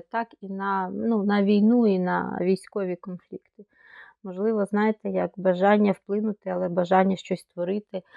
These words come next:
або бажання контролювати. Тобто, ну, така, знаєте, світова брудна, е,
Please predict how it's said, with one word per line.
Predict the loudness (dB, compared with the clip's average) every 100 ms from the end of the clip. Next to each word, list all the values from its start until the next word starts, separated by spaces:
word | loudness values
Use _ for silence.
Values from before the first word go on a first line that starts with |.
| -20 -18
або | -10 -6
бажання | -2 0 0 0 -2
контролювати. | -4 -8 -4 -2 2 6 4 2 -8
Тобто, | -10 _ -8
ну, | -6
така, | -4 -2 0 2
знаєте, | 2 0 -2 -10
світова | -12 -20 -18 -12 -2 -2 -2 0 2
брудна, | 2 0 0 2 4 2 -2 -20 -20 -20 _ -18 -10
е, | -6 -4 -4 -4 -4 -4 -4